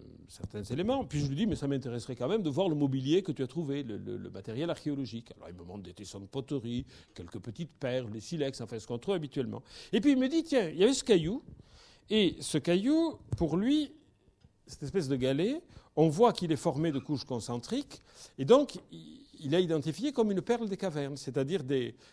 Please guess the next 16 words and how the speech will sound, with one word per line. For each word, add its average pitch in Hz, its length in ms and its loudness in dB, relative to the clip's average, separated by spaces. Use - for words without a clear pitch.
des 147 100 2
concrétions 208 580 4
qui 254 160 -6
se 190 160 -2
forment 208 460 0
par 170 280 8
des 135 120 -2
successions 165 720 -2
de, 123 240 -2
de, 113 240 -4
d'assèchement 139 720 0
et 123 60 -2
de 117 80 -2
mise 117 240 -2
à 117 80 2
eau, 196 320 2